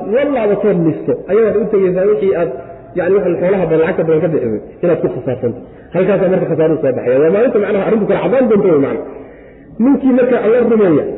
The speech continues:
camal wanaagsanna la yimaado, iimaankiisa dhaqan, yacni, waxa weeye, ku dara, Ilaahay subxaanahu wa tacaala wixii dembiga ka dhacay buu u dhaafi. Jannooyinna wuu gelinay, jannooyinkaas hoostooda webiyaasha ay qulqulayaan, oo weliba lagu waarayo.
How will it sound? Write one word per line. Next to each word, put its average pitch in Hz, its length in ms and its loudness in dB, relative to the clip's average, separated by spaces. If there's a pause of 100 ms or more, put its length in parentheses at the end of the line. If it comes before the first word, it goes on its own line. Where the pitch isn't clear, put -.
(240)
camal 233 340 0
wanaagsanna 233 500 2
la 226 140 2
yimaado, 220 420 2
iimaankiisa 214 720 0 (120)
dhaqan, 226 320 0 (360)
yacni, 208 260 0
waxa 226 180 2
weeye, 208 200 4
ku - 140 -2
dara, 214 260 0 (420)
Ilaahay 214 300 2
subxaanahu 214 320 -2
wa 214 120 2
tacaala 220 240 -2
wixii 226 240 0
dembiga 214 320 0
ka 214 120 -2
dhacay 208 200 0
buu 220 120 -2
u 262 80 -2
dhaafi. 214 300 -2 (500)
Jannooyinna 214 640 2
wuu 226 180 2
gelinay, 202 360 2
jannooyinkaas 202 480 0
hoostooda 202 440 0
webiyaasha 190 380 2
ay 185 100 0
qulqulayaan, 175 460 0 (380)
oo 175 140 0
weliba 196 260 2
lagu 180 200 2
waarayo. 151 360 0